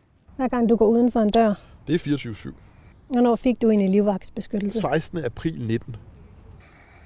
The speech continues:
Speaker 2: Sådan er det jo. Der er noget alvorligt trussel mod mig. Altså, jeg er jo den mest truede i kongeriget Danmark. Det er der vel ikke nogen, der betvivler. Jeg, jeg, øh, står sammen med, øh,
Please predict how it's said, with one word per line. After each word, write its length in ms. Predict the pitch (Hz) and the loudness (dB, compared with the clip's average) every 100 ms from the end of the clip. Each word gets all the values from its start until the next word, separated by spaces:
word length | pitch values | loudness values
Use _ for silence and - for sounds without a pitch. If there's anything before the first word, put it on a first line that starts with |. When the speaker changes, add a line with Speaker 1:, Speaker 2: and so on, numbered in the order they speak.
| - 135 143 - _ - - - | -20 -20 -20 -20 _ -20 -18 -4
Speaker 2:
Sådan 160 | 123 135 | 0 0
er 40 | |
det 120 | 113 | 0
jo. 120 | 101 101 | -2 0
Der 80 | |
er 60 | 123 | 2
noget 120 | 139 | 4
alvorligt 300 | 110 123 123 | 4 2 0
trussel 300 | - 120 123 | -4 -4 -2
mod 160 | 110 58 | -4 -6
mig. 100 | - - - - - - - | -10 -18 -20 -20 -20 -16 -8
Altså, 160 | 104 | -2
jeg 80 | 117 | 4
er 40 | 143 | 4
jo 60 | |
den 80 | 135 | 4
mest 220 | 131 - | 0 -2
truede 260 | - 127 127 | -2 0 0
i 40 | |
kongeriget 500 | - 113 110 101 90 - - | 0 0 -2 -4 -6 -12 -4
Danmark. 300 | 110 92 90 - | -4 -4 -12 -10
Det 80 | |
er 40 | 110 | -6
der 100 | 104 | -4
vel 120 | 107 | -4
ikke 100 | 117 | -2
nogen, 160 | 113 104 | -4 -6
der 60 | |
betvivler. 500 | 98 - 127 - - - - - - - | -10 -8 -8 -8 -14 -18 -20 -20 -18 -6
Jeg, 260 | 110 107 101 | -2 -2 0
jeg, 380 | 113 113 113 107 | 0 2 0 0
øh, 140 | 104 | -4
står 280 | - 151 - | 0 0 2
sammen 400 | - 131 135 123 | 2 2 2 -4
med, 360 | 107 101 104 101 | -2 -2 -4 -6
øh, 140 | 98 | -8